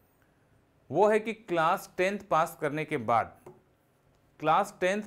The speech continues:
पास करने के बाद जैसे ही हम क्लास इलेवंथ में एडमिशन लेते हैं और हम साइंस स्ट्रीम में जाते हैं, साइंस और मैथमेटिक्स, तो आप सबको पता है कि हमको फिजिक्स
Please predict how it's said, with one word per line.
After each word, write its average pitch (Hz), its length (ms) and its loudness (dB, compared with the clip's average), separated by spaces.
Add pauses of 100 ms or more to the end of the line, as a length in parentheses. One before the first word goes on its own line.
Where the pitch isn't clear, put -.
पास 170 280 2
करने 185 240 0
के 190 100 -4
बाद 180 260 0
जैसे 147 320 0
ही 214 60 -2
हम 202 140 -2
क्लास 180 460 -2
इलेवंथ 151 440 -4
में 180 140 -4
एडमिशन 135 460 -4
लेते 123 280 -4
हैं 117 240 -12 (460)
और 196 160 2
हम 226 100 -2 (120)
साइंस 208 340 -2
स्ट्रीम 180 300 -4
में 147 160 -2
जाते 107 280 -2
हैं, 175 220 -10 (480)
साइंस 170 540 -6
और 139 180 2
मैथमेटिक्स, 135 680 -4 (1000)
तो 190 40 6
आप 202 120 6
सबको 208 280 2
पता 208 260 4
है 214 100 4
कि 214 120 -4
हमको 196 220 0
फिजिक्स 208 520 -4